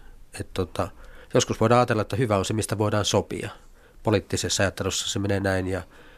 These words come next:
kenties jopa perheenkin kasvatuksen suhteen se voi mennä niin. Mut joskus täytyy tehdä sitä myös omia valintoja siinä, että katsoo, että mikä reitti tässä nyt on paras. Mut yritän aina löytää semmoisen win-win-tyyppisen, että mun tekemisistä ei koituisi muille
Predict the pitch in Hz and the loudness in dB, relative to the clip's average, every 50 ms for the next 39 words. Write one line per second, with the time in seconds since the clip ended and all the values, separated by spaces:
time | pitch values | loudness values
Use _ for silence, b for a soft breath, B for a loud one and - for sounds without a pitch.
0 | b b b 107 104 85 87 - 92 - 110 - 127 104 95 104 90 80 - 90 | b b b 0 2 2 0 -4 -2 0 4 4 4 4 4 2 0 0 -2 -4
1 | 87 - - - - - 110 - - - 87 85 - - 92 85 - 90 87 - | -6 -6 -12 -6 0 2 2 2 2 -2 -6 -4 -4 -4 -2 -2 -2 -2 -4 -4
2 | - 92 85 87 92 - 90 90 87 87 85 85 92 92 98 104 - B B B | -6 -6 -4 -4 -4 -4 -4 -4 -4 -4 -4 -6 -6 -6 -8 -10 -12 B B B
3 | B B B B B B - 101 - - 117 110 - - - - 90 90 - 117 | B B B B B B -2 2 4 6 6 4 4 0 -2 -2 0 0 0 2
4 | 110 110 107 - - - 104 - - - 104 101 - 110 101 98 92 90 92 90 | 2 2 2 2 0 -2 -2 -2 0 0 0 2 2 2 2 2 2 2 2 2
5 | 85 82 - 90 87 - - 87 85 85 - - - - 90 - B B B B | 2 0 -4 -6 -4 -2 -2 -4 -4 -6 -10 -10 -8 -8 -8 -8 B B B B
6 | - 87 - - - - 80 - - - - - - - - - - b b b | -4 -4 -4 -4 -6 -6 -6 -6 -8 -12 -14 -14 -16 -18 -20 -20 -20 b b b
7 | b b b b b b b b b b - 110 104 92 92 90 85 - - - | b b b b b b b b b b -2 2 2 2 2 0 -4 -4 -6 -6
8 | - - - 98 87 85 82 - 90 - - - - - - - - - - 117 | -4 -2 0 0 0 0 0 -2 -4 -4 -4 -6 -8 -8 -8 -14 -14 -6 -2 2
9 | - 143 147 127 - - 104 113 123 123 113 110 110 107 - - 98 - - 98 | 6 6 6 6 6 4 4 4 4 4 4 4 2 2 0 -2 -2 -2 -2 -2
10 | - 101 92 - b b b b b b b b b b - 120 120 107 92 98 | -2 -2 -4 -4 b b b b b b b b b b 6 8 8 8 6 2
11 | 92 87 - - 92 85 - - 92 - 92 87 85 80 - - - 90 - B | 0 0 0 0 0 0 -2 -2 -4 -2 -2 -2 -2 -4 -4 -2 -4 -4 -4 B
12 | B B B B - - - - 107 98 - 101 - 101 90 87 87 - - - | B B B B -16 -8 -2 0 0 2 2 4 4 4 2 2 0 -2 0 0
13 | 95 90 - 90 92 90 - 92 - - - 107 95 95 90 85 85 90 | 0 0 0 0 0 0 0 -4 -4 -4 -4 -2 -2 -2 -2 -2 -4 -8